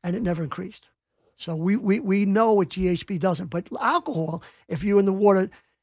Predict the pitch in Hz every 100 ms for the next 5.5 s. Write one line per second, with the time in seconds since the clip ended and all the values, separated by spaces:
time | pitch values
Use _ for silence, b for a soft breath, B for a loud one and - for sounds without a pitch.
0 | _ _ - 175 185 165 196 196 180 285
1 | 269 165 165 151 214 - 202 208 202 185
2 | 180 - 127 202 196 175 - 320 285 165
3 | 160 _ _ _ _ - 175 175 202 202
4 | 202 135 196 180 185 196 240 - 185 202
5 | 156 202 208 170 170